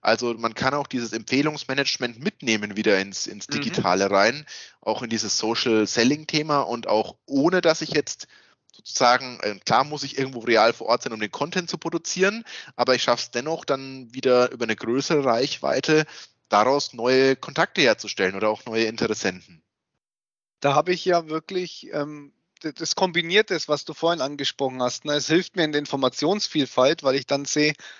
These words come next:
Speaker 2: naja, wenn die Firma mitarbeitet, so schlecht wird's schon nicht sein. Es ist mir jetzt die Zeit wert, dass ich mich mit dem Herrn Selig mal, äh, vernetze und mir mal genauer anhöre,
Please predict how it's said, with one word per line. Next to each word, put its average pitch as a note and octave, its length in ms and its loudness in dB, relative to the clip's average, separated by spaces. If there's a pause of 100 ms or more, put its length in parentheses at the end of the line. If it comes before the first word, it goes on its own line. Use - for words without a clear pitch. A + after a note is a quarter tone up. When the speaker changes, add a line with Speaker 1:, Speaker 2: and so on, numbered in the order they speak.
(160)
Speaker 2:
naja, D#3 260 6
wenn C#3 140 -2
die D3+ 100 -6
Firma D#3+ 300 0
mitarbeitet, E3 840 0 (520)
so E3 180 -2
schlecht E3+ 380 0
wird's D#3+ 200 -2
schon D#3 140 -2
nicht C#3 140 -6
sein. E3 400 0 (220)
Es D#3+ 200 -6
ist F3 160 -6
mir F3 180 4
jetzt - 280 0
die D#3+ 80 -6
Zeit C#3+ 360 0
wert, D#3+ 240 2
dass D#3+ 200 -4
ich C#3+ 80 -20
mich D#3+ 160 -16
mit D#3+ 180 -8
dem D3 140 -2
Herrn C#3+ 140 -4
Selig D#3+ 440 0
mal, D3+ 400 2
äh, C#3+ 280 2
vernetze D3+ 680 0
und D#3+ 220 -10
mir D#3+ 120 -2
mal D3 180 2
genauer C#3+ 460 4
anhöre, D3+ 480 -2